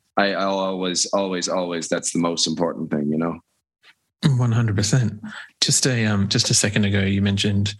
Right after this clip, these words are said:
Speaker 2: Bon Iver and kind of not trying to sit down and write any kind of set song, that what happens,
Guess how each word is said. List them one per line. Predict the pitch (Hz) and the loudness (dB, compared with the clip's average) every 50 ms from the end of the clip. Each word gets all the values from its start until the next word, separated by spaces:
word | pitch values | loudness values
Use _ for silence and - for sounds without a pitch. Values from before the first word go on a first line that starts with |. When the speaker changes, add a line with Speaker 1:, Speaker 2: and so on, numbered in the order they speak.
| - - - - _ - - - - | -16 -20 -20 -20 _ -20 -20 -8 -2
Speaker 2:
Bon | - 117 107 | 0 2 2
Iver | 110 104 110 107 104 104 104 104 101 98 | 2 2 2 0 0 0 0 0 0 0
and | - 104 101 98 98 98 98 - - - - - | 2 2 2 2 2 2 0 -2 -6 -10 -8 -4
kind | - - 117 110 107 104 | 0 0 2 2 2 2
of | 104 101 98 101 - 104 - _ _ _ - | 0 0 -2 -2 -6 -8 -12 _ _ _ 2
not | 135 127 117 113 113 | 2 4 2 2 0
trying | - - 120 104 104 107 | 0 0 2 2 2 2
to | - 110 | 0 0
sit | 101 - - - - | 0 0 0 0 0
down | - 110 107 104 101 | 0 0 0 2 2
and | 101 104 | 2 2
write | 104 101 - | 2 2 2
any | 98 107 107 104 | 2 0 0 0
kind | 104 - - 107 104 101 | 0 0 0 0 2 2
of | 98 95 101 | 0 2 2
set | - - 131 117 113 - | 2 4 2 0 2 0
song, | - - 117 120 120 | 2 2 2 2 2
that | 107 107 104 | 0 0 0
what | 98 107 113 - | 0 -2 -2 0
happens, | - 110 101 - 107 101 - | -2 -4 -2 -2 -4 -4 -4